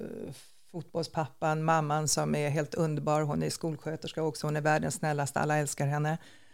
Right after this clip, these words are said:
Men bakom stängda dörrar så sker helt, helt andra saker. Och det kan ju gå så här liksom under radarn, som jag brukar säga också.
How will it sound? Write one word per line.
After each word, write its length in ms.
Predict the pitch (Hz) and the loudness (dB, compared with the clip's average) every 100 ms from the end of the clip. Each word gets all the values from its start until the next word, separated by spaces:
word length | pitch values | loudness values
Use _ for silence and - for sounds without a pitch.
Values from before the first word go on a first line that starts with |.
| - - - - - - - - - - - - - - - - 156 156 - - - | -20 -20 -20 -20 -20 -20 -20 -20 -20 -20 -14 -6 -4 -2 -4 -6 -10 -10 -12 -16 -4
Men 720 | 202 202 196 185 175 175 170 | -2 2 4 6 6 4 2
bakom 520 | 180 185 175 - 170 160 | 0 0 0 0 0 0
stängda 460 | - 175 147 135 | 2 2 4 2
dörrar 420 | 139 147 - - | 2 2 0 0
så 180 | 147 156 | 0 0
sker 140 | - 120 | 0 -2
helt, 200 | - - | -2 -6
helt 440 | - 165 143 - | -2 2 2 0
andra 300 | 135 120 135 | 0 0 0
saker. 500 | - - - 147 - | -2 -4 -6 -6 -2
Och 80 | 170 | -2
det 80 | 165 | 0
kan 200 | 180 170 | 0 2
ju 60 | |
gå 220 | 165 160 | 4 2
så 120 | 147 156 | 2 0
här 180 | 139 | 0
liksom 300 | 139 143 147 | 0 -2 -4
under 280 | 151 147 143 | -2 0 0
radarn, 440 | 139 147 151 139 135 | 2 4 2 2 -2
som 100 | 135 | -2
jag 100 | - | -2
brukar 200 | - 127 | -4 -2
säga 280 | - - | -2 -2
också. 320 | - - - | -2 -2 -2